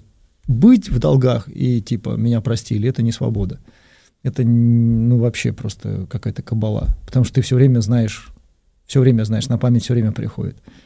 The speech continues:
Вроде как бы тебя простили, вроде как бы пошли дальше, но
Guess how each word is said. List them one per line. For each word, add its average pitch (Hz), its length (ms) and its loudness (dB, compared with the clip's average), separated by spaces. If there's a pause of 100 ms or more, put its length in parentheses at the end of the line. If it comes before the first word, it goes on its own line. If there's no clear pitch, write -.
(140)
Вроде 123 240 0
как 110 160 -2
бы 107 100 -2
тебя 110 140 -4
простили, 156 540 2
вроде 104 280 -2
как 104 160 -6
бы 98 120 -8
пошли - 280 -6
дальше, 147 420 0
но 110 280 -2